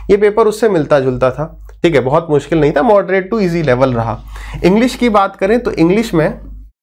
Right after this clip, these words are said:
इंग्लिश में जो रीडिंग कॉम्प्रिहेंशन है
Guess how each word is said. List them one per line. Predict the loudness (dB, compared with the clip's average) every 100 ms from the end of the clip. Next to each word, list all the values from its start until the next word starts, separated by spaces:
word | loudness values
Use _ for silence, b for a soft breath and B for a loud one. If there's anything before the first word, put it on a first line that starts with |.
| _ _ _ _ _ 0
इंग्लिश | 2 2 0
में | -2 -2 B B 0
जो | 2
रीडिंग | 2 2 2 2
कॉम्प्रिहेंशन | 2 0 0 0 0 0 -4
है | -4